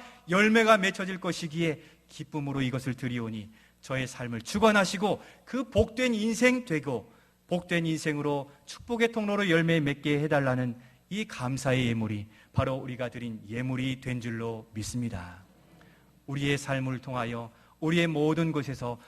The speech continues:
하나님의 믿음의 역사가 나타나지고 영적인 추수의 일들로 우리가 기도하는 그 영혼이 소송케 되어지고 어려움이 회복되어지고 우리의 직장 일터의 문제가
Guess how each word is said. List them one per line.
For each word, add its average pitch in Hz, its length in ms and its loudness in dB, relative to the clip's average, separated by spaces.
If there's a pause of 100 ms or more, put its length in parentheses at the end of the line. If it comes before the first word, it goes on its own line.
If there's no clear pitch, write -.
(120)
하나님의 175 540 0
믿음의 196 420 0
역사가 156 640 4
나타나지고 131 760 0 (360)
영적인 180 500 0
추수의 226 560 0
일들로 202 500 2 (300)
우리가 220 440 6
기도하는 220 400 4
그 226 140 4
영혼이 226 580 6
소송케 233 440 -2
되어지고 226 600 2 (600)
어려움이 208 540 6 (120)
회복되어지고 226 960 4 (160)
우리의 180 220 0
직장 180 340 -4
일터의 170 280 -4
문제가 151 540 -2